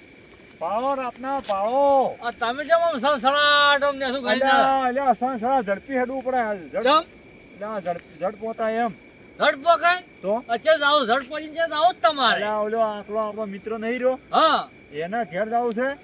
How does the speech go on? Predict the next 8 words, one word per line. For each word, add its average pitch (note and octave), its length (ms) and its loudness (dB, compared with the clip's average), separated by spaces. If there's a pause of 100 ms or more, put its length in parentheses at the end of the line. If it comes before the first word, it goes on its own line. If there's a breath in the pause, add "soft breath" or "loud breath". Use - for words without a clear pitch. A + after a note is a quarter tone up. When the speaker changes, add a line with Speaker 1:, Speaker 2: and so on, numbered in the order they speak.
(160)
Speaker 1:
તો G3 100 -10
પૈસાની F#3 480 -8
લેવડ F#3 260 -4
દેવડ G3 280 -4
કરવી G3 320 -6
છે A#3+ 140 -2
કે G#3 180 -4
તો - 320 -18